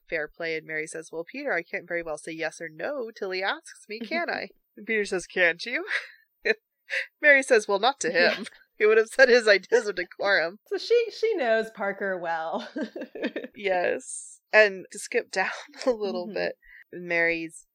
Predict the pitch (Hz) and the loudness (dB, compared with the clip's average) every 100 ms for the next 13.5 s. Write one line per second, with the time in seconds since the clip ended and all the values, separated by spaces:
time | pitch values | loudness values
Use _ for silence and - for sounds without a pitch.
0 | _ - 196 - 175 170 160 156 151 160 | _ -12 -10 -4 -4 -4 -8 -6 -6 -4
1 | 156 156 170 165 165 165 160 156 170 185 | -4 -4 -8 -8 -8 -6 -8 -10 -10 -10
2 | 180 196 214 220 269 339 339 240 - 220 | -8 -2 0 2 0 -2 -6 -10 -8 -4
3 | 240 415 311 175 165 156 147 151 180 233 | -2 -2 -4 -4 -2 -2 -4 -4 -8 -12
4 | 220 214 208 196 190 180 170 - 170 151 | -10 -6 -2 -2 0 -2 -4 -6 -6 -6
5 | 202 - _ _ _ 214 214 - 311 277 | -8 -16 _ _ _ 2 2 2 -2 -2
6 | - - 240 - 190 - 196 170 - 220 | -4 -6 -6 -8 -14 -4 -4 -4 -4 -4
7 | 196 147 165 - 202 165 - 185 170 - | -4 -8 -10 -4 -2 -2 -6 -4 -4 -6
8 | 185 - 151 151 208 - - 76 180 _ | -10 -10 -14 -10 -10 -8 -10 -10 -14 _
9 | 226 254 247 269 277 294 294 233 208 190 | 4 6 6 6 4 0 -4 -4 -2 0
10 | 185 254 240 233 202 180 160 160 - 277 | 2 2 2 -2 2 2 2 -2 -4 -2
11 | 302 208 196 220 240 262 196 - 254 254 | 0 0 0 -4 -2 0 -2 2 0 0
12 | - 247 - 202 196 185 214 226 262 262 | -2 -6 -2 -4 -4 -6 0 0 -2 0
13 | 285 - 202 - 214 | 2 4 4 2 0